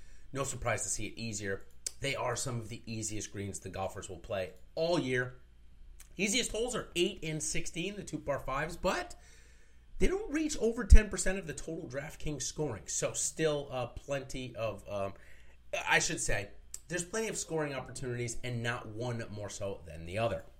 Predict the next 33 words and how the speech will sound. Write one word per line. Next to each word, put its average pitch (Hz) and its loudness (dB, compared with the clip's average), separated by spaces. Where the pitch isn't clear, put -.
Okay, 151 10
uh, 135 2
the 131 0
hardest 165 4
hole 190 2
is - -8
gonna 165 -2
be 139 -4
the 117 -10
thirteenth 151 8
on 127 -4
the 113 -8
P - -10
G 101 -6
A 85 -6
West 95 -4
course. 117 -4
The 117 -12
top - 12
D 202 4
F 190 0
S 196 4
score 175 -2
last 165 -4
year, 180 2
done 165 2
by 147 -2
Andrew 151 -4
Landry, 151 0
he 277 0
scored 277 2
a - -6
hundred 220 2